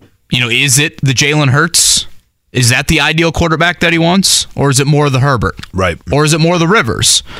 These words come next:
Speaker 1: Again, what has staying power in this league? A-, and that's the beauty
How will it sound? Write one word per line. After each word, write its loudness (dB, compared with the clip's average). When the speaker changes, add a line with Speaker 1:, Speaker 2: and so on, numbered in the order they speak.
Speaker 1:
Again, 0
what 2
has 0
staying 0
power 0
in 0
this 0
league? -2
A-, -4
and 0
that's 0
the 0
beauty 0